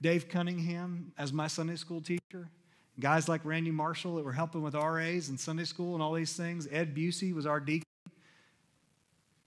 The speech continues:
Pete Duplessis was our pastor, had these people not shared the gospel with me, I would be lost. So I ought to have some humility when I'm sharing the gospel.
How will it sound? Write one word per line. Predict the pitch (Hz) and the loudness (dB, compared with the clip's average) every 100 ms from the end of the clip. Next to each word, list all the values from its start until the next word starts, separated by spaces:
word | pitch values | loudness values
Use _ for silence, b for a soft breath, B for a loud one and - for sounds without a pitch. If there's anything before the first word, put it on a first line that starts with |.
| _ _ _ - | _ _ _ -2
Pete | - 202 151 | 4 6 6
Duplessis | 185 196 196 - 196 | 4 4 2 2 0
was | 180 165 | 2 2
our | 160 | 0
pastor, | - 175 185 - 208 | 0 -2 0 -2 -4
had | 131 170 | -2 0
these | 170 240 | 2 2
people | - 240 226 | 0 -4 -2
not | 175 170 180 | 0 0 -2
shared | - 196 175 | -2 -2 0
the | 147 | -2
gospel | 135 170 - - 160 | 0 -2 -2 -8 -6
with | 143 127 | -6 -2
me, | 143 175 143 139 B - - | 0 2 0 -4 B -8 -6
I | 247 | -4
would | 202 | -4
be | 139 185 | -2 0
lost. | 160 170 247 - - - - - _ _ _ _ _ _ _ _ _ _ _ _ _ _ _ _ _ _ _ _ _ _ _ _ _ _ _ - | 0 -2 -8 -12 -8 -8 -10 -18 _ _ _ _ _ _ _ _ _ _ _ _ _ _ _ _ _ _ _ _ _ _ _ _ _ _ _ -4
So | - | 2
I | 165 254 | 4 4
ought | 233 | 2
to | 214 | 0
have | 214 202 | -2 -4
some | 190 | -2
humility | 160 160 139 160 147 120 | 0 0 0 0 -2 -2
when | 113 123 | -6 -8
I'm | 131 | -8
sharing | - 131 120 | -6 -6 -8
the | 104 | -8
gospel. | 110 107 - - - | -10 -10 -14 -14 -20